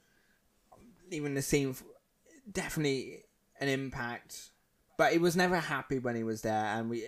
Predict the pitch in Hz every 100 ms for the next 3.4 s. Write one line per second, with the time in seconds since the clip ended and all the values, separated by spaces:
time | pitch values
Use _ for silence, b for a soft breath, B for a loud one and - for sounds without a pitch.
0 | 165 165 151 135 - 123 - 135 120 110
1 | 120 113 - 120 117 113 120 - _ _
2 | _ _ _ _ _ _ - 127 120 120
3 | 110 107 131 202